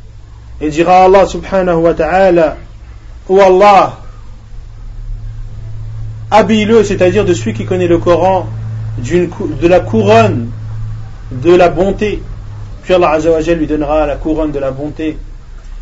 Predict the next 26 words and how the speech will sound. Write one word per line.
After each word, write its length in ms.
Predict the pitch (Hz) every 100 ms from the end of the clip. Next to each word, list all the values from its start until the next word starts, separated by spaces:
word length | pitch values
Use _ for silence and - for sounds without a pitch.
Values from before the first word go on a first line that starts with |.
| -
Puis 160 | - 196
le, 260 | 190 190 -
le 120 | 175
Coran 300 | 170 202 214
dira, « 540 | 185 190 202 208 185 - - - - -
Accorde-lui 800 | 170 170 208 196 202 208 226 214 -
le 160 | 175 180
bijou 440 | 185 226 190 226
de 100 | 185
la 160 | 185 175
bonté. » 520 | 185 190 220 208 - - - - - -
Allah 200 | 139 170 165
azza 180 | 170
wa 80 | 180
jalla 180 | 175 190
donnera 320 | 175 175 180
le 100 | 175
bijou 300 | 170 175 208
de 80 | 185
la 140 | 175
bonté. 480 | 147 175 170 202 175 - - - - -
Puis 220 | - 220
le 120 | 208
Coran 320 | 208 214 208 208
dira, « 460 | 196 196 220 190 - - - -
Oh 80 | 208